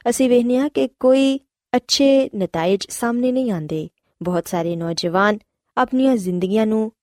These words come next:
ਖਰਾਬ ਕਰ ਲੈਂਦੇ ਨੇ। ਬੁਰੀਆਂ ਆਦਤਾਂ 'ਚ ਪੈ ਕੇ ਆਪਣੇ ਆਪ ਨੂੰ, ਆਪਣੇ ਮਾਸ਼ਰੇ ਨੂੰ ਤੇ ਆਪਣੇ ਵਾਲਿਦੈਨ ਨੂੰ ਸ਼ਰਮਿੰਦਾ ਕਰਦੇ ਨੇ। ਸਾਥੀਓ, ਕਲਾਮੇ ਮੁਕੱਦਸ 'ਚ ਵੀ ਅਸੀਂ ਪੜ੍ਹਦੇ ਹਾਂ ਕਿ ਜਿਹੜੇ ਲੋਕ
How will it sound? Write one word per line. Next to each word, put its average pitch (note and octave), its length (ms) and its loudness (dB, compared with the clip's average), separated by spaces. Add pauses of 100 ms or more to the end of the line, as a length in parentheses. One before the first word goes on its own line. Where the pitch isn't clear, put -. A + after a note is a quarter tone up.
ਖਰਾਬ B3 300 2 (100)
ਕਰ E3+ 160 -4
ਲੈਂਦੇ D#3+ 360 -8
ਨੇ। D#3+ 220 -10 (400)
ਬੁਰੀਆਂ F3+ 360 -2 (120)
ਆਦਤਾਂ F3+ 420 -2
'ਚ G3+ 160 -4 (380)
ਪੈ G#3 220 2
ਕੇ A#3 320 0 (360)
ਆਪਣੇ E3+ 440 -6
ਆਪ G3 300 -2
ਨੂੰ, G#3 240 -2 (220)
ਆਪਣੇ B3 300 2
ਮਾਸ਼ਰੇ F#3+ 480 -2
ਨੂੰ F#3+ 220 -4 (280)
ਤੇ B3+ 140 4
ਆਪਣੇ A#3+ 600 0
ਵਾਲਿਦੈਨ E3 560 -2
ਨੂੰ F#3+ 400 -4
ਸ਼ਰਮਿੰਦਾ A3+ 540 2
ਕਰਦੇ D#3 420 -6
ਨੇ। E3 280 -8 (320)
ਸਾਥੀਓ, A3 560 0 (180)
ਕਲਾਮੇ A#3 420 2
ਮੁਕੱਦਸ G3 560 -2
'ਚ - 120 -4
ਵੀ G#3+ 280 -2 (460)
ਅਸੀਂ A#3+ 200 0
ਪੜ੍ਹਦੇ A#3 340 2
ਹਾਂ C#4 140 -2
ਕਿ A#3+ 160 0
ਜਿਹੜੇ F3 560 -2
ਲੋਕ F#3+ 360 0